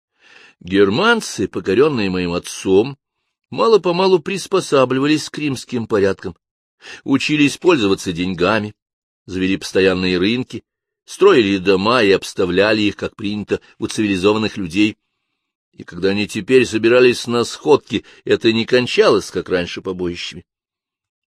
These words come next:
Они считались союзниками Рима. Если бы им дали постепенно забыть старые варварские обычаи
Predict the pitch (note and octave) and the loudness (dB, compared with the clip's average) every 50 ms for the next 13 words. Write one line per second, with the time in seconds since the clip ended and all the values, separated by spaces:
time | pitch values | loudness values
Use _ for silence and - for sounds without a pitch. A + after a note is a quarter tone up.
0 | _ _ _ - C#2+ D2+ E2 F2+ F#2 F2+ - - G#2 E2+ A2 G#2+ G#2+ G#2+ G#2+ G2 | _ _ _ -12 -10 -8 -6 -4 -4 -4 -4 -6 -4 0 0 2 2 2 0 -2
1 | - - - A2 G#2+ A2 C3 F3+ A3 G3+ B2 G2+ F#2+ - - F#2+ F2+ F#2 F2+ F2+ | -6 -4 0 0 0 0 0 -4 -6 -6 -6 -8 -8 -8 -6 -6 -4 -4 -4 -4
2 | F2+ F2+ E2+ E2+ - _ _ _ _ _ _ _ _ _ _ _ _ _ _ - | -6 -6 -6 -8 -10 _ _ _ _ _ _ _ _ _ _ _ _ _ _ -6
3 | F2+ G2+ - - - C#3 A#2+ A#2 A2+ G#2 G2 G2 B2 C3 C3 C3 A#2 G#2+ G2+ F#2+ | -6 -6 -6 -2 0 0 2 2 0 -6 -2 2 4 4 6 4 4 2 0 -2
4 | - - F#2+ - - - - G2 - _ - C3+ C#3+ D#3+ F3 D#3 B2+ G#2+ G2 F#2 | -4 -8 -12 -12 -14 -14 -14 -16 -16 _ -2 2 4 6 6 4 2 0 -2 -6
5 | F2 D#2+ E2+ F2 E2 F2+ F2 - - - - - A2+ A2 G#2 F#2+ F#2 F2+ F2+ F#2 | -6 -4 -4 -4 -4 -6 -6 -8 -10 -8 -4 -2 0 0 0 0 0 0 0 0
6 | F#2 F2+ F2 F2 E2+ - - - E2 D#2+ D#2+ A2+ D3 C#3 - - F#2+ E2 | 0 0 0 -2 -4 -6 -6 -6 -4 -4 -4 -4 -6 -8 -8 -10 -12 -14